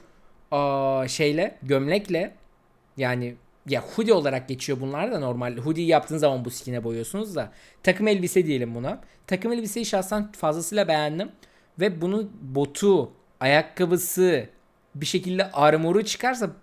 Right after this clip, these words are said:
bu hoodie ve pantolon manyak gibi para edecek. Siz demedi demeyin. Çok satanlar listesinde zaten geri sıradalar. Emin olun ki bunlar kırk bin satılıyorsa bunlardan yirmi bin satılıyor. Yani bu iki kat olsa dahi bu dört beş katı o bulacaktır. İyi bir kar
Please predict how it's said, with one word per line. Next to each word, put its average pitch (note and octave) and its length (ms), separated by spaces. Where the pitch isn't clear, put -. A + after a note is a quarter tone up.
bu A#3 180
hoodie G#3+ 300
ve G#3 160
pantolon A3+ 600
manyak C4 580
gibi D#3 200
para B2+ 200
edecek. G#2+ 380
Siz A#3 240
demedi G3 280
demeyin. B2+ 300
Çok G3 180
satanlar G#3 440
listesinde G3+ 420
zaten G#3 300
geri F3+ 160
sıradalar. G#3 540
Emin F3 180
olun G3 220
ki F#3 180
bunlar F#3+ 320
kırk F#3+ 220
bin G3 60
satılıyorsa F#3 540
bunlardan E3+ 400
yirmi D#3+ 280
bin G3 100
satılıyor. C#3 560
Yani D3 260
bu G3+ 60
iki G3+ 200
kat G#3+ 200
olsa G#3 240
dahi G#3+ 280
bu F#3+ 160
dört F#3 240
beş F#3+ 180
katı G3 220
o F3+ 180
bulacaktır. F#3+ 460
İyi A3+ 260
bir - 140
kar A#2 220